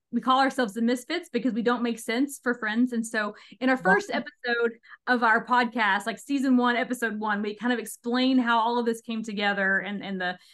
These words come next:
Speaker 1: how, how we came about. And so
Speaker 2: Yeah.
Speaker 1: we, we discovered in this friendship group that we were different, that how we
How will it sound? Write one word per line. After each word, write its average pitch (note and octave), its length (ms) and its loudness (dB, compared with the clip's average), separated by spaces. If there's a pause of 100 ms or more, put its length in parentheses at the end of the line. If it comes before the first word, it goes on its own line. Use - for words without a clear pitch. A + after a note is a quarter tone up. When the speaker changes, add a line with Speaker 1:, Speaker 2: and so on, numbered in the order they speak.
(260)
Speaker 1:
how, A3+ 520 2
how B3+ 480 0
we B3 100 0
came A#3 200 -2
about. F#3+ 260 -2 (420)
And A#3+ 140 2
so A#3 420 0
Speaker 2:
Yeah. - 80 -20 (300)
Speaker 1:
we, C4 260 0
we A#3+ 140 2
discovered D4+ 500 0
in C#4+ 80 2
this B3 160 2
friendship A#3+ 340 0
group G3+ 280 -6
that G#3 180 -2
we A3+ 140 -2
were G#3 120 0
different, F#3 540 -6
that G#3 420 -2
how A#3+ 360 4
we B3+ 320 0